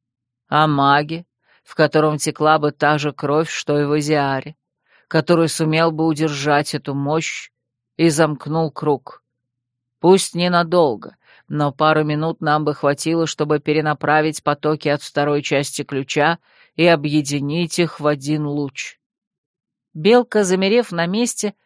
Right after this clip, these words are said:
внезапно нахмурилась. «Но это убьет твоего мага».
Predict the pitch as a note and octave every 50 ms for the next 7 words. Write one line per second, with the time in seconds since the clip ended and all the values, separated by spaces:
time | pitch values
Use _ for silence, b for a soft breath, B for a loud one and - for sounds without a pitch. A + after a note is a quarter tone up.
0 | _ _ _ _ _ - D3 E3+ F#3 F#3 F#3 E3 E3 G#3 A3+ A3 - G3 G3+ G3
1 | G3+ G3+ - A3 G#3+ G#3 F#3 D3+ C3+ A#2 B2+ - - - _ _ _ _ _ _
2 | _ _ _ _ _ _ _ _ _ _ _ _ _ - - E3 F3 F3+ F3+ F3+
3 | F3+ F3+ F#3 F#3+ G3 G3+ G#3 G3 F#3+ - G3 G3 G3 F3+ E3+ F#3+ G3 B3 C4+ B3
4 | - - E3+ F3 G3 F#3+ F3+ G3 G#3+ G#3+ A3+ B3 A3+ F#3 E3 D#3 C#3